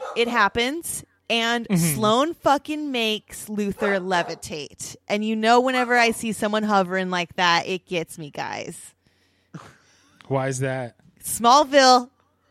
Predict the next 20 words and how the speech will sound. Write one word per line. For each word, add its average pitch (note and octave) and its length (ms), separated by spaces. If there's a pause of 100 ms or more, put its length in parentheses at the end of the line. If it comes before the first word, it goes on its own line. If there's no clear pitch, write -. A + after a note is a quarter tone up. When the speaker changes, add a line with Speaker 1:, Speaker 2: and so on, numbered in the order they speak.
(380)
Speaker 1:
When G#3 200
Speaker 2:
Oh. D3+ 800
Speaker 1:
Lois A#3+ 580
and C4 200
Clark, C4+ 600
when A3 180
they G#3+ 140
first A#3+ 360
kiss, B3 360
he, A3 260
like, G#3 260
that's G3 160
his G3 140
first G#3 260
time G#3+ 200
hovering, G3+ 420
like, F#3+ 200
off F3+ 220
the G#3 80
ground. F3+ 520